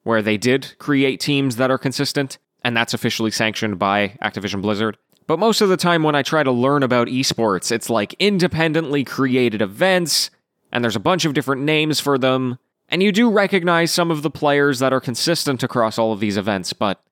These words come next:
for the most part, it's very scattershot, and that, you know, it's hard for me to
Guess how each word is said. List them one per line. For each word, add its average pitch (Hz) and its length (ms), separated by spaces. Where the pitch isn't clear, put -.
for 170 120
the 165 80
most 175 280
part, 123 200
it's 107 120
very 131 180
scattershot, 123 840
and 120 140
that, 87 240
you 139 140
know, 120 100
it's 113 100
hard 147 160
for 135 80
me 120 140
to 98 300